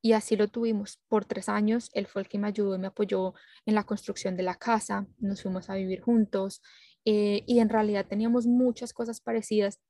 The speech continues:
pero teníamos tiempos de vidas diferentes. Y eso me lleva a la siguiente conclusión. En una pareja es muy importante que cada persona individual tenga sus propios sueños y sus propias metas.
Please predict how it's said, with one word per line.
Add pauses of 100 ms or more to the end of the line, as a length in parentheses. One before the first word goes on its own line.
pero (180)
teníamos
tiempos
de
vidas
diferentes. (200)
Y
eso
me
lleva
a
la
siguiente
conclusión. (920)
En
una
pareja (160)
es
muy
importante
que
cada
persona
individual (280)
tenga
sus
propios
sueños (340)
y
sus
propias
metas.